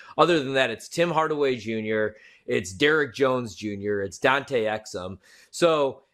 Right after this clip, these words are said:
if the Mavs are able to finish a top five, I think that's probably what the requirement would be,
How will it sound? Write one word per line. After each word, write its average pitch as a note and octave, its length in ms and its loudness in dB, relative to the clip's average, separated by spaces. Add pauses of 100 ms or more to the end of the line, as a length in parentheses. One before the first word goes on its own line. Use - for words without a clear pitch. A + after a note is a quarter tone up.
if D3+ 180 -10
the D#3 80 -4
Mavs F3 420 -2
are E3 120 2
able C#3+ 220 2
to A#2+ 80 -6
finish D3 360 -2
a A2 60 -4
top - 380 0
five, C#3+ 460 0
I B2 60 -10
think C3+ 180 -6
that's C3 180 0
probably C3 360 0
what A#2 160 -4
the G#2+ 100 -12
requirement B2 640 -2
would C#3 140 -2
be, C#3 320 -2